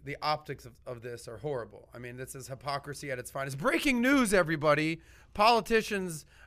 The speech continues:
uh, don't always, uh, do as they say, do as they do, right? I mean, they'll tell you one thing and then do what they wanna do, right? Uh, so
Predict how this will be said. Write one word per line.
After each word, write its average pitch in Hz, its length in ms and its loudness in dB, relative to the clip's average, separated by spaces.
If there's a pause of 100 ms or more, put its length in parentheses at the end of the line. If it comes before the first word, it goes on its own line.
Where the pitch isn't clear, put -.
uh, 165 200 4
don't 208 280 4
always, 185 500 4
uh, 170 300 0
do 185 220 0
as 170 140 -2
they 165 120 -6
say, 165 220 -6
do 160 220 -4
as 143 80 -6
they 143 120 -8
do, 123 240 -12
right? 151 220 -2
I 147 60 -8
mean, 143 240 -8 (380)
they'll 147 120 -2
tell 208 240 2
you 190 160 -4
one 170 220 -4
thing 156 240 -4
and 147 80 -8
then 143 100 -8
do 147 140 -6
what 143 100 -8
they 143 100 -6
wanna 131 240 -8
do, 117 240 -14
right? 135 280 -8
Uh, 135 100 -12
so 135 320 -8